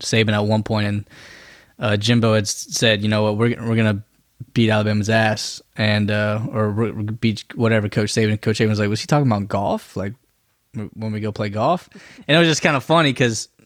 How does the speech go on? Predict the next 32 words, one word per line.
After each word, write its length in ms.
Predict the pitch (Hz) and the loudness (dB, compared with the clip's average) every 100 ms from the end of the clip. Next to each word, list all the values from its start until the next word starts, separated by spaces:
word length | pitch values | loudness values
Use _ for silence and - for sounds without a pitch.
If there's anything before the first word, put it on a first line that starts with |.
| _ - | _ -6
you 120 | 117 | -2
know, 340 | 110 107 101 - _ - | 0 0 -2 -8 _ -8
Jimbo 280 | 131 123 117 | 0 2 4
was 100 | 110 | 2
like, 100 | 110 | 2
"Look, 140 | 131 113 | 2 0
it's 80 | |
gonna 140 | - 117 | 0 0
happen 260 | 131 123 | 0 0
eventually," 400 | 107 110 127 110 | -2 0 0 -2
and 100 | 101 | -4
it 40 | 104 | -4
just 160 | 104 | -2
happened 260 | 123 110 107 | 0 0 -2
to 60 | 101 | -2
be 340 | 110 104 101 - _ _ - - _ - | 0 -2 -4 -10 _ _ -20 -20 _ -8
on 120 | 110 | -6
Saturday. 460 | 107 117 123 101 98 | 0 2 2 0 -4
So, 420 | - 113 104 98 - _ _ _ - | -4 -2 -2 -4 -10 _ _ _ -8
um, 480 | 123 107 104 101 98 - | -2 -2 -2 -4 -6 0
yeah, 160 | 139 | 2
good 240 | 139 123 147 | 4 2 2
for 80 | 170 | 2
A 200 | 135 147 | 4 4
and 120 | 147 | 4
M. 320 | 160 170 151 - - - _ - | 4 4 0 -4 -20 -20 _ -8
Uh, 520 | 120 113 113 110 110 104 | -2 2 2 2 0 -2
not 220 | 120 127 127 | -2 0 0
so 100 | 127 | 0
great 240 | 127 135 | 0 0
for 80 | 135 | 2
Alabama, 640 | 123 117 127 135 143 139 | 2 2 2 2 2 0